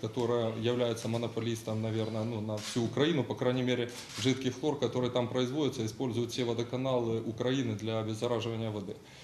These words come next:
Э, предприятие Днепроазот находится на территории Днепропетровской области, но почему-то в ходе движения цистерн с жидким азотом с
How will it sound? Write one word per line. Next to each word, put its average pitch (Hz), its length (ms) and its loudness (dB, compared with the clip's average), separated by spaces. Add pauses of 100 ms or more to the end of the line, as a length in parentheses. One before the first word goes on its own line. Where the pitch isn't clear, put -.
(240)
Э, 110 580 2
предприятие 135 680 4
Днепроазот 117 560 2
находится 113 380 -2
на 117 80 0
территории 123 400 0
Днепропетровской 131 680 -2
области, 143 600 2 (100)
но 135 140 2
почему-то 131 680 0 (200)
в - 40 -20
ходе 131 260 2
движения 120 600 2
цистерн 117 640 0
с 107 40 -4
жидким 120 360 0
азотом 113 500 0
с - 220 -6